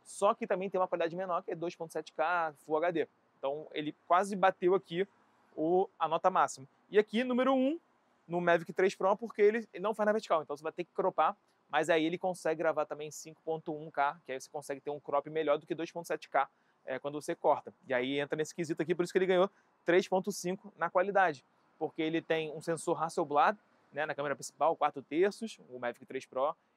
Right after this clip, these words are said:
ele tem outras duas câmeras, né, de, de, de, porra, você pode fazer muita coisa, você, ele grava também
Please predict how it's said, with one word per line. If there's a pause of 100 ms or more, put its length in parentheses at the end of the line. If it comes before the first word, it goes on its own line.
ele
tem
outras
duas
câmeras,
né,
de,
de, (320)
de, (100)
porra,
você (180)
pode
fazer
muita
coisa,
você,
ele
grava
também